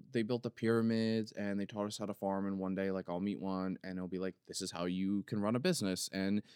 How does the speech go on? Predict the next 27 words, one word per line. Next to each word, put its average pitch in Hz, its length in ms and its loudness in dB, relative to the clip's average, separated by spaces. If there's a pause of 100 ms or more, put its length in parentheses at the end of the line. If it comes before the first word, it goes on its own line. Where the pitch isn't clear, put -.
(240)
like, 98 720 2
'Hi, - 240 4
Maddie 104 260 2
K, 123 180 2
what's 131 180 0
up?' 156 200 2 (320)
And - 80 -2
we'll 107 120 4
just 104 160 -4
be, 117 100 4
like, 110 160 4
best 107 200 0
friends." 120 280 0 (160)
But 120 280 6 (500)
this 117 540 6
was 196 180 6
the 196 100 0 (640)
first 135 400 8
time 98 600 2
that 92 100 0
I 90 80 0
was, 90 120 -4
like, 82 240 -12
scared. - 1000 -6 (340)
I 101 60 -2
was 101 100 0
like, 101 180 -2